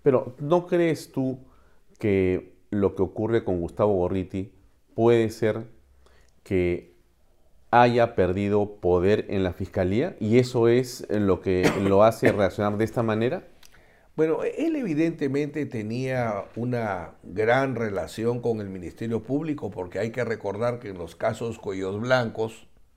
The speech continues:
Speaker 2: donde todas las interceptaciones telefónicas fueron con autorización judicial, no patriotas que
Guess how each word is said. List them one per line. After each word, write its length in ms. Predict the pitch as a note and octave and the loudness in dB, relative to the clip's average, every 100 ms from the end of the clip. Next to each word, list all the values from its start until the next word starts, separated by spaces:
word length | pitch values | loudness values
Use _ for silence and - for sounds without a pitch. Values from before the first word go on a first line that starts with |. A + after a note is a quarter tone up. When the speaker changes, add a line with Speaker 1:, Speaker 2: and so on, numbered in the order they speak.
| _ _ - - - - _ | _ _ -20 -20 -20 -20 _
Speaker 2:
donde 680 | F#2 A2 A2+ A2+ G#2+ G2+ | -2 0 2 0 -4 -8
todas 500 | G2 - C#3 D#3+ D3+ | -10 2 10 10 10
las 180 | B2+ A#2 | 6 -2
interceptaciones 920 | A2+ G#2 G2+ F#2+ F#2+ - F#2+ B2+ C3+ B2+ | -6 -6 -8 -8 -10 -10 -4 -4 -2 -4
telefónicas 720 | G#2 F#2 A#2 C3 C3 G#2+ F#2+ | -6 -6 -4 -4 -4 -6 -6
fueron 320 | A2+ C3+ C#3 | -4 0 0
con 240 | - G2 | -2 -6
autorización 760 | F2+ F#2 F2+ F2 F2 - - B2 | -4 -4 -6 -6 -8 -10 -4 -4
judicial, 540 | A#2+ A2+ F#2+ F#2 A#2+ | -4 -6 -6 -2 -2
no 160 | A#2+ B2 | 0 -2
patriotas 760 | A#2 G2+ A2 C3 C#3 B2+ G#2 | 0 -2 -2 -2 0 -2 -4
que 440 | - F2 D#2+ C#2+ | -8 -12 -10 -12